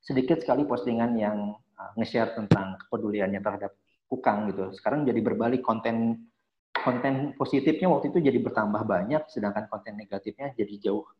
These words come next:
tertekan dan hilang gitu. Itu sih salah satu efeknya. Jadi fungsi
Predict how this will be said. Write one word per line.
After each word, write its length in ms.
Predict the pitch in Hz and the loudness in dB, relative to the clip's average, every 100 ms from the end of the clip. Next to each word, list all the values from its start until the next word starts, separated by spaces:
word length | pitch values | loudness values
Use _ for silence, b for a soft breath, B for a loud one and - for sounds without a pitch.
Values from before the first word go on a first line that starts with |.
| _ | _
tertekan 480 | - - - 113 127 | -12 -10 -8 -6 -4
dan 160 | 101 - | -6 -6
hilang 400 | 107 95 92 92 _ _ _ | -8 -8 -10 -20 _ _ _
gitu. 240 | _ - _ _ _ _ - | _ -20 _ _ _ _ -14
Itu 160 | - 147 | -2 0
sih 160 | 143 | 2
salah 160 | 135 101 | 0 0
satu 240 | 123 113 | -2 0
efeknya. 400 | 80 - 113 127 104 | -2 -2 -4 -2 0
Jadi 320 | 113 131 - _ _ _ _ _ - | 2 0 -2 _ _ _ _ _ -4
fungsi 800 | 131 131 - 127 123 127 127 | -2 -2 -2 0 2 2 0